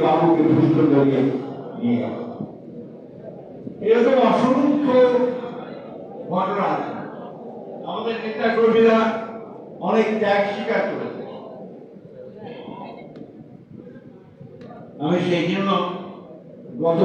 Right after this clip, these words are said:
পরশু একটা সভায় বলেছিলাম, গতকালই কোথায়?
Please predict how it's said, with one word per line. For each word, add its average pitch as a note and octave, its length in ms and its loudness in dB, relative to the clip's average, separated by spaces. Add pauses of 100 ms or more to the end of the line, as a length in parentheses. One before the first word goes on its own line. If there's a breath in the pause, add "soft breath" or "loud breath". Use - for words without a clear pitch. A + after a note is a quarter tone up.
(100)
পরশু F#3+ 320 4 (300)
একটা F#3 160 2 (100)
সভায় D#3+ 320 4
বলেছিলাম, D#3 460 2 (1400)
গতকালই G#3 580 0
কোথায়? - 320 -4